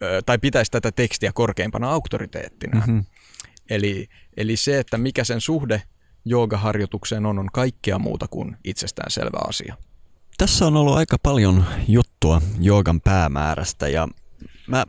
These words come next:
Speaker 2: ehdotan, että hypätäänkö, Matti, tonne mereen? Ei sen takia, että tulisimme kuolleeksi kuin pölkky, vaan itse ajattelin vähän virkistyä
Speaker 1: Joo,
Speaker 2: tästä
Speaker 1: tässä, tässä
Speaker 2: auringonpaisteesta. Ja sitten kun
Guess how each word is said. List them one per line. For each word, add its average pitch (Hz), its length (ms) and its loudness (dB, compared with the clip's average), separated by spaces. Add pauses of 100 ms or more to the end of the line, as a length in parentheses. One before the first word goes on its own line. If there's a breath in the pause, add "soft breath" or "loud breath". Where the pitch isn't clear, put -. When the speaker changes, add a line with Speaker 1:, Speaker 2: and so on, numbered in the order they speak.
(140)
Speaker 2:
ehdotan, 123 460 0
että 107 360 0 (1160 loud breath)
hypätäänkö, 117 460 0 (180)
Matti, 127 380 -4
tonne 104 200 0
mereen? 113 560 -2 (760 loud breath)
Ei 139 160 2
sen 127 140 0
takia, 110 280 0
että - 180 -2
tulisimme 101 380 2
kuolleeksi 101 520 0
kuin 95 180 -4 (100)
pölkky, 92 540 2
vaan 85 260 4 (220)
itse 117 240 2
ajattelin 82 420 2
vähän 92 200 2
virkistyä 107 520 0
Speaker 1:
Joo, 113 100 0
Speaker 2:
tästä - 240 0
Speaker 1:
tässä, - 180 -2
tässä - 120 -14
Speaker 2:
auringonpaisteesta. 90 1200 0
Ja 85 200 2 (100)
sitten 120 320 -2
kun 98 260 2